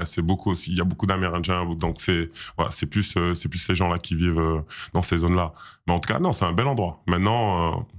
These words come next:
ça peut être, euh, encore une fois, si tu vas aux bons endroits et tu es avec la bonne personne,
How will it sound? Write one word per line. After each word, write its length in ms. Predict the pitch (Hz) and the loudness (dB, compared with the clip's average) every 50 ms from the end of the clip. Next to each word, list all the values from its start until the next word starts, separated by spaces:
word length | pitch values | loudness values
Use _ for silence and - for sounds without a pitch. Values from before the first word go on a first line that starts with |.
| - | -14
ça 200 | - - - 92 | -6 -2 -2 0
peut 180 | - - 113 110 | 0 0 0 0
être, 160 | 98 85 - 101 | 0 0 0 0
euh, 140 | 90 85 85 | 2 2 2
encore 260 | 85 82 - - 80 | 0 0 0 0 -2
une 80 | 92 98 | -2 0
fois, 320 | - - 98 82 78 - - | 0 -2 -2 -2 -4 -8 -12
si 280 | - - - - 95 - | -14 -10 -6 -4 -2 0
tu 100 | - 185 | 2 2
vas 60 | 196 | 2
aux 100 | 95 90 | 2 2
bons 180 | 90 92 90 | 2 2 2
endroits 440 | 87 87 85 85 87 95 98 98 90 | 2 2 2 2 2 0 0 0 -2
et 80 | 82 80 | -4 -6
tu 180 | - - - | -6 -4 -2
es 40 | 85 | 0
avec 160 | 82 82 - | 0 0 0
la 100 | 82 85 | -2 0
bonne 160 | 82 87 87 85 | 2 2 0 0
personne, 400 | - 92 - - 101 101 107 | 0 -2 -2 0 0 0 0